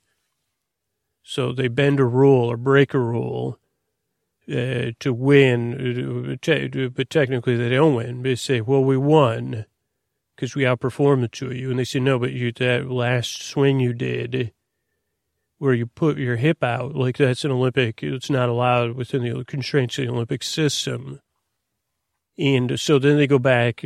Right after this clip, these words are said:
to, and everyone is in the locker room.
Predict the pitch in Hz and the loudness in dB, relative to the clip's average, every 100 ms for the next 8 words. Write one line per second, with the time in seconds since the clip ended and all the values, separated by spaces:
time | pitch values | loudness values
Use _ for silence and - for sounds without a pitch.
0 | 135 151 143 131 127 127 131 123 120 120 | -8 -6 -4 0 0 2 4 4 0 -2
1 | 139 139 143 147 123 131 123 117 123 127 | -4 -6 -6 -4 -2 0 0 2 2 4
2 | 131 - 123 120 123 127 127 131 | 2 0 -6 -6 -8 -8 -8 -10